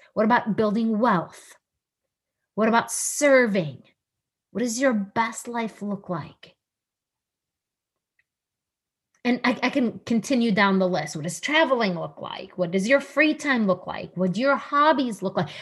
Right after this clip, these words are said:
I mean, I could, I could go on, and I'll just pause. Is there anything else that's important to you that I didn't list?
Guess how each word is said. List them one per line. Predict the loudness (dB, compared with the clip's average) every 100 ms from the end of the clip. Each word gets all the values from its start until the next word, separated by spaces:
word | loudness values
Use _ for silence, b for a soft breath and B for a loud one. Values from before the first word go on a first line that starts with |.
| B
I | 4
mean, | 6
I | 6
could, | 4 0
I | 0
could | 0 4
go | 4
on, | 4 4 2 2 -2 B B B 2
and | 4
I'll | 4
just | 2 -6
pause. | 2 6 8 8 6 2 -4
Is | 0
there | 0 2
anything | 4 4 2 -2
else | -2 -4
that's | -2
important | -2 -2 -2 -2 -2
to | 4
you | 6 6
that | 4
I | 4
didn't | 2 2
list? | 0 0 -4 -10 -16